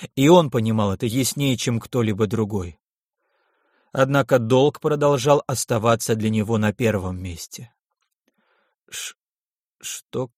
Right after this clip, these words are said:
Кайфат?" — спросил он, кося глазом в сторону императора-мага. "Жив", — одними губами ответил Айрунг.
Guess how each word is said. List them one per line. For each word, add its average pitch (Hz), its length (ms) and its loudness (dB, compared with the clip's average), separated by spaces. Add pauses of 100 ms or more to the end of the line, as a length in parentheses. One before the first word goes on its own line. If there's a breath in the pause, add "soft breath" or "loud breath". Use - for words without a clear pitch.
(120)
Кайфат?" — 131 800 -8 (1200)
спросил 107 560 -4
он, 101 140 -2
кося 110 300 -4
глазом 107 400 -2
в - 40 -12
сторону 107 400 -2
императора-мага. 101 920 -4 (2000)
"Жив", — 117 460 -2 (680)
одними 107 420 -2
губами 110 460 2
ответил 110 440 -2
Айрунг. 107 440 -2